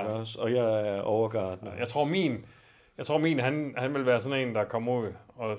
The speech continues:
Speaker 2: og sådan tog overblikket på, øh, på gartneriet, ikke også? Og så have sådan et
Speaker 1: Ja.
Speaker 2: overblik med at sige, "Hvad fanden?"
Speaker 1: Nej, for det,
Speaker 2: Ja.
Speaker 1: så vil du være konsulent, ekstern konsulent.
Speaker 2: Ja, men mere
Speaker 1: Det
Speaker 2: sådan
Speaker 1: er du
Speaker 2: ned,
Speaker 1: ikke.
Speaker 2: ned i de enkelte programmer.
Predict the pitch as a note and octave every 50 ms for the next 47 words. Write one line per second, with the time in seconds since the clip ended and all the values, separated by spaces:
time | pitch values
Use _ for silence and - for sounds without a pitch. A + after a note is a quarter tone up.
0 | - - - G#2+ - - A#2+ A2+ G#2+ G#2 - - - B2 A#2+ - - F2+ E2+ D2+
1 | D#2 A#2 C3 D3 D3+ B2+ A#2+ A2 G#2+ G#2 F#2+ - - G#2+ G2+ F#2+ F#2+ F#2 F#2+ G#2
2 | G2+ G#2 A2 - A#2 A2 A2 - - G#2 G2 G2+ F#2+ F#2+ G2 G2 G2+ G2 F#2+ F2+
3 | F2+ F#2 G2 F#2 - - - - - - - - _ _ _ - - A2 - -
4 | A2 F2 G#2 A2+ A2+ A2 - A#2+ G#2+ G2+ G#2 A2+ B2+ C3+ A#2+ A2+ G2+ G#2 G2+ -
5 | - A2 G#2 G2 G2+ - A2 G#2 G2+ G2+ F#2+ F#2+ G2 G#2+ G2+ G2+ G2+ G#2 A2+ A2+
6 | G#2 G2+ G2+ A2 A#2 C#3 D3 C#3 B2+ G#2 G2+ A#2 A#2 A#2 A#2+ B2+ D#3 D#3+ C#3+ B2
7 | B2 A#2 A2 A2+ - C3 A#2+ B2 - B2+ C3+ C3+ B2 A2+ A2 A2 - - A#2+ A#2+
8 | A#2+ A#2+ - - A2+ G#2 G2 F#2+ - A#2 G#2 G#2 - A#2 G#2+ A2 A2 G2+ G2+ G#2+
9 | - - - - F#3 F3+ D3+ D3 D#3 D#3 D#3+ D#3+ E3 D#3+ D3 C#3 C#3 D3+ E3+ F3+
10 | F3 - D#3+ E3 D3+ C3+ C3 - - C#3+ B2+ A2+ A2 A2 D#3 F3 F#3+ F3+ E3 B2+
11 | A2+ A2 B2 C3+ B2+ A#2 A#2 A2+ A2+ B2+ B2+ C3 D3+ D3 B2 A2+ G#2+ G#2+ G#2 -
12 | A2+ A2 A#2 A#2+ A#2 G#2+ - - -